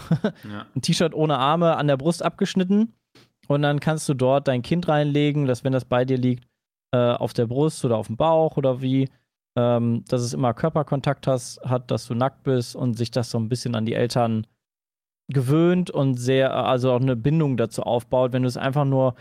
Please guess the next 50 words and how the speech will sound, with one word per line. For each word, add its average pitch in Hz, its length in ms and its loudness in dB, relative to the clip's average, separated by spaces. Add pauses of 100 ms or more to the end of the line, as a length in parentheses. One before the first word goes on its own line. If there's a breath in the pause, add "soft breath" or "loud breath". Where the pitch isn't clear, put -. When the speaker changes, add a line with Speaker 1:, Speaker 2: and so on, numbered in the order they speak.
(260 loud breath)
Speaker 1:
irgendwie 135 220 0
in 120 80 2
der 117 80 2
Liege 175 280 2
legst 151 480 0
und 135 120 -2
dann 127 140 0
sagst 131 220 0
du, 127 100 0
okay, 156 420 2
das, 143 200 -2
das 135 200 -2
liegt 151 220 -2
dann 135 140 0
die 131 60 2
ganze 143 260 -2
Zeit 131 360 0
weg 165 300 -2
und 127 320 -4 (720 soft breath)
ist 147 180 0
dann 147 100 0
vielleicht 131 400 0
ein 131 80 2
bisschen, 113 560 0 (1040)
bisschen 117 220 -4
einsam 123 520 0
oder 110 220 0
was, 110 200 0
oder 110 160 0
die 104 80 -6
Bindung 127 320 0
wird 113 140 0
dann 113 100 0
nicht 117 140 -2
so 117 100 -10
stark - 240 -6
aufgebaut. 120 460 0
Da 110 60 2
gibt's 107 220 -6
verschiedene, 117 580 -2 (300)
Speaker 2:
Mhm. 104 460 -12
Speaker 1:
äh, 104 440 0 (100)
glaub 107 200 -2
ich, 101 100 -12
Untersuchungen, 123 800 -2
was, - 260 -8
was 110 160 -6
ist 98 120 -4
jetzt 107 220 -8
besser, 123 240 -2